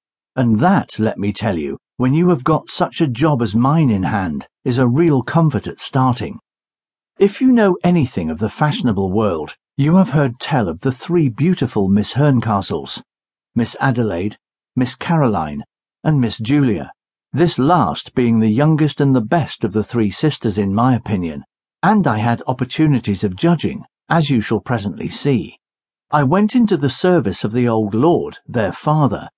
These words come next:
Thank God we have got nothing to do with him in this business of the diamond. He had the longest tongue and the shortest temper of any man, high or low, I ever met with. I say I went into the service of the old lord,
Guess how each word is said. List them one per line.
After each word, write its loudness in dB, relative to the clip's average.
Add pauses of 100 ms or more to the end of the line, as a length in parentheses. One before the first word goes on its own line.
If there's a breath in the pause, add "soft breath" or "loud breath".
(120)
Thank 0
God 2
we 0
have 0
got -2
nothing 0
to -2
do 2
with 0
him 0
in 2
this 0
business 0
of -2
the -4
diamond. 0 (380)
He 2
had 2
the 0
longest 2
tongue 2
and 2
the -4
shortest 0
temper 0
of -2
any 4
man, 2
high 0
or 4
low, 2
I 0
ever -4
met 0
with. -6 (400)
I 0
say 0
I 2
went 0
into 0
the -2
service 0
of -2
the 2
old -2
lord, 0